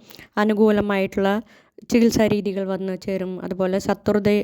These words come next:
ശത്രുത കുറയും, കുറയും. കേസ് നടത്തിയിരുന്നതെല്ലാം നിങ്ങൾക്കത് വിജയത്തിലെത്തും. അതായത് നിങ്ങളുടെ നക്ഷത്രനാഥനായ കേതു തന്നെയാണ് ആറിൽ വന്ന് നിൽക്കുന്നത്. അപ്പോൾ ആറാം ഭാവത്തിലുള്ള എല്ലാ പ്രശ്നങ്ങളും നിങ്ങൾക്ക് സോൾവ് ചെയ്യുവാൻ സാധിക്കും.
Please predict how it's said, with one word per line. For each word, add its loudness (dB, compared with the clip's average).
ശത്രുത 0
കുറയും, -4
കുറയും. -8
കേസ് 2
നടത്തിയിരുന്നതെല്ലാം -2
നിങ്ങൾക്കത് -4
വിജയത്തിലെത്തും. -2
അതായത് 2
നിങ്ങളുടെ -2
നക്ഷത്രനാഥനായ -4
കേതു -2
തന്നെയാണ് -2
ആറിൽ -2
വന്ന് -4
നിൽക്കുന്നത്. -4
അപ്പോൾ 0
ആറാം 0
ഭാവത്തിലുള്ള 0
എല്ലാ -2
പ്രശ്നങ്ങളും -6
നിങ്ങൾക്ക് -4
സോൾവ് 2
ചെയ്യുവാൻ -4
സാധിക്കും. -6